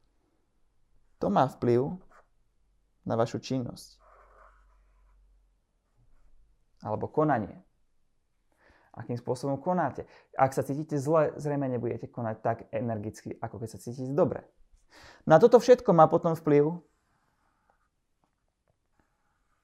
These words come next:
na vaše výsledky. A o tie výsledky nám vlastne ide.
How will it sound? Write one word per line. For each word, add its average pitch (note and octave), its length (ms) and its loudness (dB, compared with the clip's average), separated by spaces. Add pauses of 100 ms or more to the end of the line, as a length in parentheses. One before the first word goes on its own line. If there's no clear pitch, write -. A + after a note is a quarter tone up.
(1800)
na B2 160 0
vaše A#2+ 220 -2
výsledky. - 500 -6 (2250)
A - 160 -10
o C#3+ 80 -6
tie F3 160 -6
výsledky F3+ 400 -8
nám C3 160 -8
vlastne C3+ 320 -10
ide. C3+ 240 -12